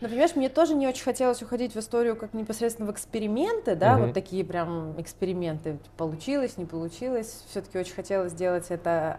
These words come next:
Speaker 2: Стабильно.
Speaker 1: осмысленно, обдуманно, а, посоветовавшись и поняв, э, с виноделами, что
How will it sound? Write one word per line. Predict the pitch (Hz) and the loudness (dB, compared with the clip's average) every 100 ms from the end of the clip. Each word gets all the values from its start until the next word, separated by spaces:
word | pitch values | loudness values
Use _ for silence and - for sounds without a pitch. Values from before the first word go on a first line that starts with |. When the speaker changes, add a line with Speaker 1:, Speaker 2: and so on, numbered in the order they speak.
| 175 | -2
Speaker 2:
Стабильно. | - - 339 | 0 4 6
Speaker 1:
осмысленно, | 349 - 294 294 277 262 254 247 233 220 - | 6 4 4 2 0 0 0 0 0 -2 -4
обдуманно, | - 156 151 151 254 302 294 285 269 262 | -4 -4 -4 0 2 4 4 4 2 0
а, | 254 240 233 226 208 - 185 180 175 170 | 0 0 0 -2 -2 -4 -4 -4 -4 -6
посоветовавшись | - 175 - 190 202 165 156 - 151 | -12 -8 -2 -2 0 -2 -4 -8 -8
и | 147 | -6
поняв, | 160 160 160 156 - | -2 -2 -2 -4 -8
э, | 151 147 147 | -4 -2 -2
с | - 160 | -4 -2
виноделами, | 165 160 175 160 156 151 | -2 2 2 2 0 -4
что | - 165 151 | -6 -4 -4